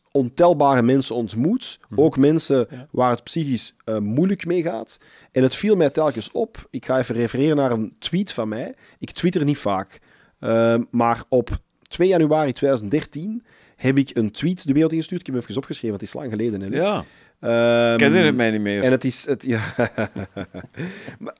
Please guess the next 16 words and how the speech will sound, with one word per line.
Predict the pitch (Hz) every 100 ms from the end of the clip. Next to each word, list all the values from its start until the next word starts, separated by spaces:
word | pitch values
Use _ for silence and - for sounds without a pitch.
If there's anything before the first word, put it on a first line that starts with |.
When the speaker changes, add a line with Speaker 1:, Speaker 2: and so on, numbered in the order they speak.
| _
Speaker 1:
<coughs> | - - - - 139
excuseer, | 131 127 117 123 110
ik | 101
word | -
er | 113
al | 104
nerveus | 107 95 135 135
van. | 165 - - - _
Dit | - 131
is | 147
een | 139
Speaker 2:
Twintig | 165 220 180
Speaker 1:
tweet | 196
Speaker 2:
jaar | 180
geleden | 170 170 151 117
eigenlijk. | 101 92 92